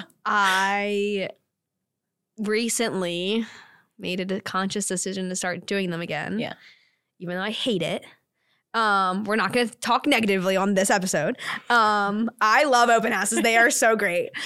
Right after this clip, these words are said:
Speaker 2: Um,
Speaker 1: Well, but
Speaker 2: s-
Speaker 1: that's another thing with manifesting too, because you
Speaker 2: Right.
Speaker 1: think that you hate open houses right now, but if open houses brought you a lot of business, then you probably would like them more.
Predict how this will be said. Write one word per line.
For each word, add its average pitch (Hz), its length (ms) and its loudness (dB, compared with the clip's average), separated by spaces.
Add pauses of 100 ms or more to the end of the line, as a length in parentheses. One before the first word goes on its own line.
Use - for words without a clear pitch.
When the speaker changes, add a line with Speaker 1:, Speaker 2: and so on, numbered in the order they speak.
(240)
Speaker 2:
Um, 240 360 2
Speaker 1:
Well, 262 120 4
but 247 80 2
Speaker 2:
s- 254 80 0
Speaker 1:
that's 247 180 2
another 262 300 2
thing 214 180 0
with 202 140 -2
manifesting 202 600 0
too, - 500 -2
because 185 460 -2
you 202 140 -2
Speaker 2:
Right. - 80 -6
Speaker 1:
think 247 220 0
that 208 100 0
you 190 200 -2
hate 170 200 0
open 151 220 -2
houses 151 400 -4
right 131 120 -2
now, 117 200 -2 (100)
but 196 300 2
if 175 180 -2
open 190 240 -2
houses 175 380 -4
brought 160 240 -2
you 165 100 -2
a - 20 -2
lot 151 160 0
of 135 140 -4
business, 170 540 -2
then 156 160 -2
you 151 100 -2
probably 262 480 -2
would 240 160 -2
like 208 220 -2
them - 140 -6
more. 67 380 -6